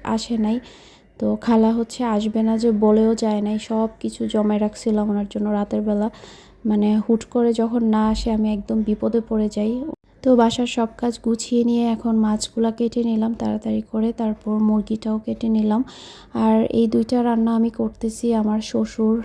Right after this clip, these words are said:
নেক্সট ডে চলে যাবে, উনি কবে থেকেই বলতেছে, "চলে যাবে, চলে যাবে," তো আমরাই দিচ্ছি না। আহ, বলতেছিলাম আর কি যে, উম, সচরাচর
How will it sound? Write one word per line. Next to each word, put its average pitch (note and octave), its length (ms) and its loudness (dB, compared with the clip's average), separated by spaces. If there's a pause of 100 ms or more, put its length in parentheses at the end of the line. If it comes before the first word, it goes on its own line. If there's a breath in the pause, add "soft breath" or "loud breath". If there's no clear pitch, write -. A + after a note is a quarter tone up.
নেক্সট A3 320 -2
ডে A3+ 80 2
চলে A3+ 320 0
যাবে, A3 300 2
উনি A3 220 2
কবে A3+ 240 0
থেকেই A#3 280 -4
বলতেছে, A3+ 500 0
"চলে A3 300 0
যাবে, A3 200 -2
চলে A3 280 -2
যাবে," A3 240 0
তো A3 120 -4
আমরাই G#3+ 420 2
দিচ্ছি A3 400 -2
না। G#3+ 120 0
আহ, - 640 -6
বলতেছিলাম A3 640 2
আর G#3+ 100 2
কি A3 100 -4
যে, G#3+ 240 0
উম, - 440 -2
সচরাচর A3 520 -2